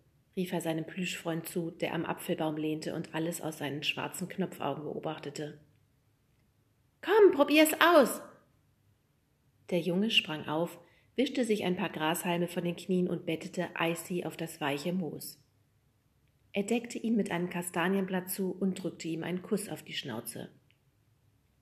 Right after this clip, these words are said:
"Ich muss mal kurz, bin gleich wieder da,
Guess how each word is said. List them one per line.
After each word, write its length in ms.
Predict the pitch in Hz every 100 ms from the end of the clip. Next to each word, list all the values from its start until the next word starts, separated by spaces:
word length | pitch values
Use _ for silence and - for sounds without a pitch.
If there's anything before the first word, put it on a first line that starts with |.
| _ _ _
"Ich 180 | 330 330
muss 220 | 294 330
mal 160 | 330 302
kurz, 400 | 277 196 160 - - - -
bin 120 | 302
gleich 280 | 311 330 330
wieder 220 | 339 330 320
da, 260 | 262 262